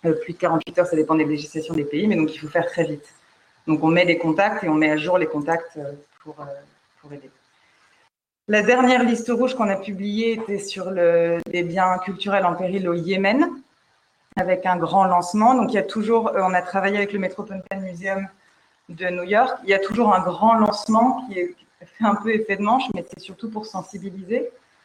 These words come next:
pour que les regards soient tournés, euh, vers les musées qui détiennent ce genre de, des œuvres de ces pays-là, les marchands, <clears throat> beaucoup,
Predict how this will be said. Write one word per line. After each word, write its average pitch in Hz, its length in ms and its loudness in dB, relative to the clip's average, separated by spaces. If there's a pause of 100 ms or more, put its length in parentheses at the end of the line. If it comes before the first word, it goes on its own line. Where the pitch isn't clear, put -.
(100)
pour 175 140 -10
que 208 80 2
les 180 140 4
regards 185 360 2
soient 185 200 -4
tournés, 202 580 0
euh, 165 300 6
vers 170 200 0
les 165 120 2
musées 220 400 4
qui 214 100 -6
détiennent 180 440 -4
ce 180 120 -12
genre 170 260 -4
de, 160 240 -6 (540)
des 165 180 -2
œuvres 185 220 2
de 165 120 2
ces 165 200 -2
pays-là, 175 680 2
les 170 220 2
marchands, 196 560 0 (200)
<clears throat> 220 180 -4
beaucoup, 180 680 0